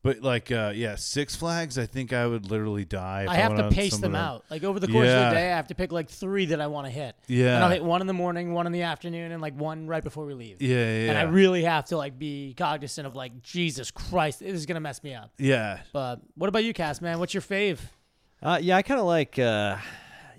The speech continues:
Speaker 3: you know, you know, it's funny is I haven't really been to that many theme parks since I was, like, uh, probably, like, ten or eleven years old.
Speaker 2: Yeah.
Speaker 3: I kinda got too punk for my <laughs> own good, where <laughs> I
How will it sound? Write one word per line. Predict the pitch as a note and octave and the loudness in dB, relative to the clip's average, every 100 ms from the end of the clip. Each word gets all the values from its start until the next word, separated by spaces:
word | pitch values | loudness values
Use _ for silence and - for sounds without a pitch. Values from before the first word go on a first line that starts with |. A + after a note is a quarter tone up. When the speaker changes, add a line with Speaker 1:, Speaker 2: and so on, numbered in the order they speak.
| - | -8
Speaker 3:
you | B2+ | -6
know, | A#2 G#2+ A#2 D3+ | -2 -2 -2 -2
you | F3 | 0
know, | A3 | 0
it's | - | 0
funny | C#4 | -2
is | A#3+ | 2
I | F#3 | 2
haven't | A#3 | 2
really | A3+ C#3+ | 2 0
been | G2 C3+ | 2 -2
to | D3 A2+ F#2+ | 0 -4 -6
that | G#2 B2+ B2 | -6 -4 -4
many | B2 | -6
theme | G#2 A#2+ B2 | -6 -8 -6
parks | A#2+ G#2 - | -4 -4 -4
since | - G#2 | -10 -8
I | |
was, | G2 | -8
like, | F2 F2+ - | -6 -10 -10
uh, | D2+ C#2 - _ _ _ - | -12 -14 -18 _ _ _ -14
probably, | F3+ E3 | -6 -6
like, | D2 _ _ | -8 _ _
ten | - A#2 B2+ | -8 -4 -4
or | G#2 | -4
eleven | F2 F#2 G2 | -6 -6 -8
years | E2+ D#2 - | -10 -12 -8
old. | G2+ A#2+ | -6 -6
Speaker 2:
Yeah. | A#2+ A#2 A2 A#2+ - | -6 -10 -16 -18 -10
Speaker 3:
I | A2 | -6
kinda | C3+ B2+ | -4 -2
got | A#2+ G#2+ | -2 -2
too | B2+ A2+ | -6 -6
punk | - A2+ A2+ | -6 -8 -8
for | - A2+ | -10 -8
my | G#2+ A#2 | -4 -2
<laughs> | |
own | B2+ C3 | -2 -4
good, | B2+ B2 B2+ | -4 -2 -2
where | B2 B2+ A2+ - | -2 -4 -4 -8
<laughs> | - | -10
I | D3+ C3 C#3+ | -10 -8 -8